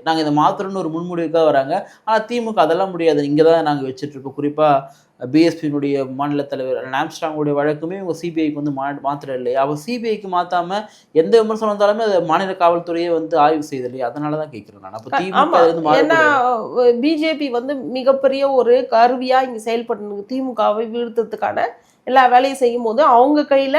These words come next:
Speaker 2: நாமனுடைய குடிமி போயிடக்கூடாது,
Speaker 1: ம்.
Speaker 2: நம்மளுடைய வீக்னஸ் போயிடக்கூடாது. சென்ட்ரல் கவ-, மத்திய புலனாய்வு குழு வந்து இங்க விசாரிச்சா நம்மளுடைய, நம்ம இதுல சிக்குவோம். அப்போ குற்றவாளிகள் நீங்களா இருக்கிறதுனால தானே பயப்படுறீங்க.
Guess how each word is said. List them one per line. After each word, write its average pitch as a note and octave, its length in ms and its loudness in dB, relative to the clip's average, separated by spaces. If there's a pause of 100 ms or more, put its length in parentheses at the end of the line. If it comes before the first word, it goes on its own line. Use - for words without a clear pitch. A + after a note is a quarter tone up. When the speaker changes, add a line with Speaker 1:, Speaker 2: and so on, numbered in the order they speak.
(160)
Speaker 2:
நாமனுடைய B3+ 800 0
குடிமி C4+ 280 -4
போயிடக்கூடாது, G#3+ 680 -4 (220)
Speaker 1:
ம். B2+ 200 -16
Speaker 2:
நம்மளுடைய A#3 440 4
வீக்னஸ் B3+ 480 -2
போயிடக்கூடாது. G#3 720 -2 (220)
சென்ட்ரல் B3 420 -2
கவ-, A#3 400 2
மத்திய A3+ 320 0
புலனாய்வு B3 540 0
குழு A#3 180 -6
வந்து A3 220 -4
இங்க A#3+ 120 -10
விசாரிச்சா A#3 540 0 (460)
நம்மளுடைய, C#4+ 480 2
நம்ம C4+ 260 4
இதுல B3+ 280 4
சிக்குவோம். C#4+ 500 4
அப்போ E4+ 340 2
குற்றவாளிகள் D#4 960 2
நீங்களா D4 520 2
இருக்கிறதுனால B3+ 500 0
தானே C#4 140 0
பயப்படுறீங்க. B3 580 2